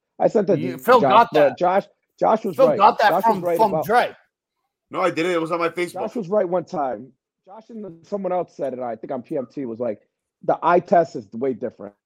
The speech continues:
Speaker 1: And then that's what's real. I mean, I, I
Speaker 2: Dude.
Speaker 1: do like Mac. I, I, Josh, like, obviously hates him.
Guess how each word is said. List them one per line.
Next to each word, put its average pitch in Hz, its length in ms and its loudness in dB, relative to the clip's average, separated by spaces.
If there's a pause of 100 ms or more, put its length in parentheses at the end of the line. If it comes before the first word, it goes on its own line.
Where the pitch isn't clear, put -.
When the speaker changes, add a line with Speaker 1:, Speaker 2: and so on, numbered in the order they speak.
Speaker 1:
And 117 100 -12
then 120 140 -8
that's 135 220 -2
what's 139 220 -4
real. 107 400 -4 (260)
I 123 60 -4
mean, 147 180 4
I, 151 220 2 (300)
I 160 140 2
Speaker 2:
Dude. 127 100 -4
Speaker 1:
do 175 340 0 (140)
like 151 280 -4
Mac. 135 340 -8 (300)
I, 165 220 -8
I, 151 60 -6
Josh, 196 380 -4
like, 165 220 -4
obviously 156 340 -4
hates 143 280 -8
him. 185 200 -6